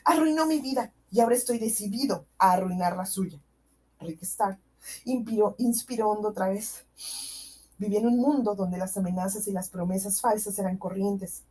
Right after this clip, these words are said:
pero aquellas palabras sonaban muy distintas de las divagaciones atroces que estaba acostumbrado a oír diario.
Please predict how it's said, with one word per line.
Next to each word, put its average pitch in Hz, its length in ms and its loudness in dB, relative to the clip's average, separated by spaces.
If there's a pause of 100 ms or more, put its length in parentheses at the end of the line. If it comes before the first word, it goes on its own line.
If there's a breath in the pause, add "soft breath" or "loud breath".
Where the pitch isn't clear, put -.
pero 180 140 0
aquellas 190 340 -2
palabras 233 400 4
sonaban 180 340 0
muy 175 160 0
distintas 180 680 -4 (180 soft breath)
de 202 140 4
las 190 160 4
divagaciones 196 600 0
atroces 233 480 0
que 240 100 -6
estaba 190 280 0
acostumbrado 180 720 -2
a 196 140 2
oír 170 240 -2
diario. 156 260 -10